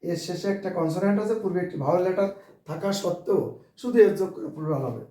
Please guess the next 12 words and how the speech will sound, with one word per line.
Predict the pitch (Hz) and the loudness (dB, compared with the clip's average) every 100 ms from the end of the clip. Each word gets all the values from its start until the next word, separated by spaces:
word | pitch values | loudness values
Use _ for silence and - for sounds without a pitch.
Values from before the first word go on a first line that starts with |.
| _ _ _ _ 196 | _ _ _ _ -8
ফটো, | - 208 | -2 0
ফটোস, | 160 165 147 - - - - _ _ _ _ _ _ - | 0 0 -2 -4 -10 -16 -20 _ _ _ _ _ _ 0
পি | 175 | 2
এইচ | 180 - 175 | 4 2 -2
ও | 170 - 170 196 202 - - - _ _ _ 175 175 190 202 147 135 - - - _ _ _ | -4 -2 0 0 -2 -8 -20 -20 _ _ _ -2 0 0 -2 -4 -4 -6 -12 -18 _ _ _
ফটোস, | - - - - - - _ _ - | -4 -2 -2 -6 -12 -20 _ _ -6
পিয়ানো, | 175 175 175 160 202 - _ _ _ _ _ | 0 4 4 2 0 -6 _ _ _ _ _
পি | 165 175 - - | -2 -2 -2 -6
আই | 147 160 180 - - - | -2 0 0 -4 -14 -6
এ | 147 156 196 - - _ _ _ - | -2 0 -2 -6 -18 _ _ _ -6
এন | 156 175 165 143 | -2 -2 -2 -2
ও | 156 180 | 0 0